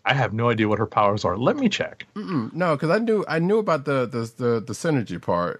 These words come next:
Speaker 2: c-, because that has come up in a couple of, a couple of times. Uh, but like I said, the, I thought, and maybe it's 'cause she's somewhat, she's a Summers, that, that she might have had some, some.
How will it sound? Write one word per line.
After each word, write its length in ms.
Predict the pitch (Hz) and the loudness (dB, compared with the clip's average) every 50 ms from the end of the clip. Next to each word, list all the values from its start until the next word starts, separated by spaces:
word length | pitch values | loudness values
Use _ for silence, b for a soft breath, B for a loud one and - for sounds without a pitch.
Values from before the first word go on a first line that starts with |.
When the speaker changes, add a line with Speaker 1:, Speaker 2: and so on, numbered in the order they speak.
| 98 | -6
Speaker 2:
c-, 60 | 107 131 | -4 -2
because 260 | 123 135 135 139 113 | -2 0 0 2 2
that 180 | 135 139 131 | 4 4 4
has 120 | 131 117 - | 2 0 -2
come 220 | - 139 123 120 | -2 0 0 2
up 120 | 117 101 123 | 0 0 -2
in 100 | 117 110 | -4 -6
a 60 | 98 | -4
couple 280 | - 127 113 104 107 | -4 -4 -4 -2 -2
of, 200 | 104 104 101 - | -2 -2 -2 -2
a 80 | - 104 | -4 -6
couple 260 | - - 156 170 135 101 | -4 -4 -4 -2 -2 -4
of 60 | - | -2
times. 520 | 110 98 92 92 90 90 85 - - - _ _ - | 0 0 0 0 -2 -2 -4 -6 -10 -18 _ _ -2
Uh, 580 | 101 101 101 98 95 95 92 92 87 87 87 90 - - | 0 0 2 2 2 2 0 0 0 -2 -4 -6 -8 -10
but 340 | - 117 117 104 85 64 - - _ _ _ _ _ _ _ _ _ _ _ _ | -2 0 2 2 2 -2 -6 -10 _ _ _ _ _ _ _ _ _ _ _ _
like 160 | - 113 110 104 | -4 -2 -2 -2
I 40 | |
said, 360 | 104 113 110 104 98 92 82 120 117 _ _ _ _ _ _ _ _ _ _ _ _ _ _ _ _ _ _ | 0 0 2 2 2 0 -2 -8 -14 _ _ _ _ _ _ _ _ _ _ _ _ _ _ _ _ _ _
the, 440 | - 117 110 107 104 101 98 92 - - - | 0 2 2 4 4 2 2 0 -2 -4 -2
I 240 | - 120 117 107 104 98 95 95 - | 0 0 0 0 -2 -4 -4 -6 -8
thought, 880 | - - - - - - - - - - - - 117 117 101 95 - - - | -12 -20 -20 -20 -20 -20 -20 -20 -20 -14 -2 2 2 2 2 0 -2 -4 -2
and 340 | 104 104 101 98 98 98 104 | 0 2 4 4 4 4 4
maybe 200 | 107 107 104 107 | 4 2 2 2
it's 120 | 104 - | 0 0
'cause 220 | - - 98 92 - | 0 0 0 0 0
she's 300 | - 101 85 87 95 - - - 202 160 - | -2 -4 -4 -6 -10 -16 -20 -20 -20 -20 -16
somewhat, 500 | - - 104 95 95 95 90 87 71 92 | -6 -4 0 2 2 2 0 0 -4 -6
she's 220 | - - 98 82 82 | -4 -4 -4 -2 -4
a 80 | 85 | -2
Summers, 440 | - - 107 104 95 90 87 82 - - - | 0 0 2 2 2 2 0 -2 -6 -8 -2
that, 260 | 101 98 92 78 62 | 0 0 0 0 -4
that 120 | - 98 90 | -10 -12 -10
she 160 | - - 92 | -6 -4 -2
might 220 | 90 90 90 90 | 0 0 0 0
have 80 | 87 92 | 0 -2
had 80 | 90 85 | -2 -2
some, 240 | - 92 87 85 80 | -2 -2 -2 -2 -4
some. 540 | - - - 92 87 85 82 - - - | -6 -8 -6 -4 -4 -4 -6 -10 -16 -20